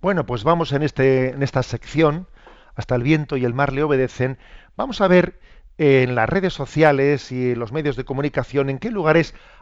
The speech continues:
ha tenido una presencia especial la noticia sobre la Iglesia. Y descubrimos una cosa muy curiosa. En algunos diarios nada tendentes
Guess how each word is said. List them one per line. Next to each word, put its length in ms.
ha 100
tenido 340
una 240
presencia 760
especial 560
la 80
noticia 500
sobre 240
la 100
Iglesia. 440
Y 100
descubrimos 560
una 160
cosa 220
muy 120
curiosa. 540
En 140
algunos 360
diarios 560
nada 720
tendentes 840